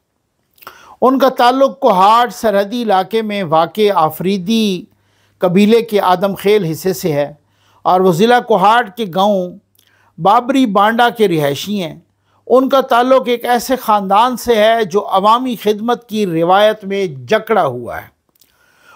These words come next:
उनकी लॉर्डशिप ने इम्त-, इब्तदाई तालीम एचिसन कॉलेज लाहौर से हासिल की। उन्होंने गवर्नमेंट कॉलेज लाहौर से पॉलिटिकल साइंस और इकोनॉमिक्स में Bachelor of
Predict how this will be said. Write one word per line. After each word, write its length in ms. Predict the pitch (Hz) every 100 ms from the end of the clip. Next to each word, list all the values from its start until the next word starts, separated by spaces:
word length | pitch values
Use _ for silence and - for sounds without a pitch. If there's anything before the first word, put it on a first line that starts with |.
| _
उनकी 460 | 226 254 269 269 262
लॉर्डशिप 680 | 226 220 247 226 247 254 233
ने 140 | 254
इम्त-, 340 | 233 226 220 -
इब्तदाई 560 | 220 - 226 214 247
तालीम 680 | 208 226 214 220 233 233 190 - _ _ _ _ -
एचिसन 600 | 269 - 294 - 240 220
कॉलेज 480 | 214 220 233 233 190
लाहौर 360 | 170 156 226
से 160 | 220 190
हासिल 380 | 160 165 196 180
की। 260 | 170 170 - _ _ _ - -
उन्होंने 380 | 240 277 277 269
गवर्नमेंट 500 | 190 220 254 277 208
कॉलेज 400 | 247 254 240 208
लाहौर 420 | 226 175 214 240
से 180 | 240 233
पॉलिटिकल 600 | 233 233 247 247 220 220
साइंस 500 | - 220 240 240 220
और 360 | 214 214 220 -
इकोनॉमिक्स 640 | 233 214 220 240 254 -
में 260 | 208 208 143
Bachelor 460 | 190 220 226 247 226
of 160 | 196